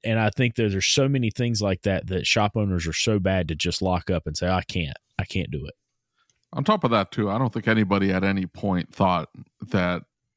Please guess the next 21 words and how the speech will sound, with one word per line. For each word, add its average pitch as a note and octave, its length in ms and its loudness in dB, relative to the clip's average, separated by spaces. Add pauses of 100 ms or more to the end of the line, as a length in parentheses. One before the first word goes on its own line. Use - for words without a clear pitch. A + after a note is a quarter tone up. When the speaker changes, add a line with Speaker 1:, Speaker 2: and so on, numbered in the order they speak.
(120)
Speaker 2:
I G#2+ 120 2
know A#2 180 2
I F#2+ 160 0
didn't. D#2+ 460 -10 (340)
At G#2+ 140 2
any B2 180 4
point F2+ 360 0
did F#2 100 0
I F2+ 100 -2
go, F2 180 -4
"They B2+ 120 0
surely C#3 340 0
won't F#2 320 -6
just - 240 -10
close F#2 580 -2
businesses, - 840 -8
right? D#3+ 360 -6
They G3 120 -12
can't - 300 -10
do F2 120 -8
that." G#2 380 -6